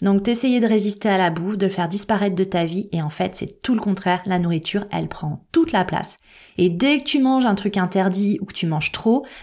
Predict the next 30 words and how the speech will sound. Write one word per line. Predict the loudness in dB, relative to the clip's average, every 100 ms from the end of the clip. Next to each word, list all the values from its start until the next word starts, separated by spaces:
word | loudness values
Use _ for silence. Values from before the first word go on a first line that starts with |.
| -6
bah, | -4
tu | -4
te | -2
mets | -2
à | -4 -4
culpabiliser. | 2 2 4 2 2 0 2 4 2 0 -12 -20 _ -4
Pour | -2 -2
peu | 0 2
qu'en | 4 2
plus | 2 0
tu | 0
reçoives | 0 0 2
des | 0
commentaires | 2 4 4 4 2 2
de | 2
ton | 0 0 0
entourage | -2 -2 0 2 2
du | 0
type « | -4 -4 -4 -4
attention, | -4 -4 -4 0 2 2 2
tu | 0 -2
vas | -2
regrossir », | -4 -4 -2 0 0 -2 -12 -20 -6
bon | -2 0 2
là, | 2 0 -4
pff, | -16 -14
c'est | -2 0
panique | 2 0 0 0
à | 0
bord. | -2 -8